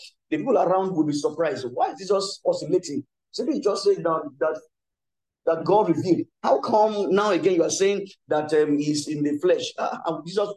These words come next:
we don't understand. Yes, it is very possible that a man can hear the voice of God, but if he, if he opens up himself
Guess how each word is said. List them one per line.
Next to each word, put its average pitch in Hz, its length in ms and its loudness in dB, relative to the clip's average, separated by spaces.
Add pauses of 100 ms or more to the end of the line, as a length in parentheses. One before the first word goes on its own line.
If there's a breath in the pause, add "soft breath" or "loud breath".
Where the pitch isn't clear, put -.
(260)
we 147 120 -4
don't 208 160 2
understand. 147 480 -2
Yes, 147 240 6 (100)
it 160 140 2
is 139 160 -8 (120)
very 226 220 4
possible 151 640 0 (300 soft breath)
that 143 140 2
a 151 80 2
man 254 580 2
can 151 240 2
hear 196 280 2
the 160 120 -2
voice 180 480 0
of 147 160 -2
God, 110 360 -4 (220)
but 160 220 -2
if 165 180 -4
he, 156 280 -6
if 165 140 -2
he 160 200 -10
opens 240 500 0
up 190 220 2
himself 196 640 0